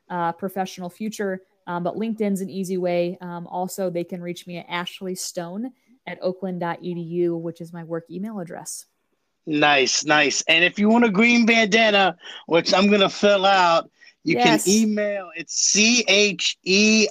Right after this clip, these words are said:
Speaker 2: I L E M A N at oakland dot E D U.
Speaker 1: Perfect.
Speaker 2: Uh,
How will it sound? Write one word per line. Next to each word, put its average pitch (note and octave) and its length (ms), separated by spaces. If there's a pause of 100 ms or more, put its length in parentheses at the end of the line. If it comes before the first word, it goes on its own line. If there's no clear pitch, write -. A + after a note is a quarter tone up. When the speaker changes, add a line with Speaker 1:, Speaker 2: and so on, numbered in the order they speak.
Speaker 2:
I F#3 540
L D#3+ 580 (480)
E G3 460
M G3 220
A F#3+ 200
N F3 160
at C#3 200
oakland G#3 600
dot D#3+ 240
E G3 200
D F#3 300
U. B2+ 200 (560)
Speaker 1:
Perfect. G3+ 240
Speaker 2:
Uh, D#3 400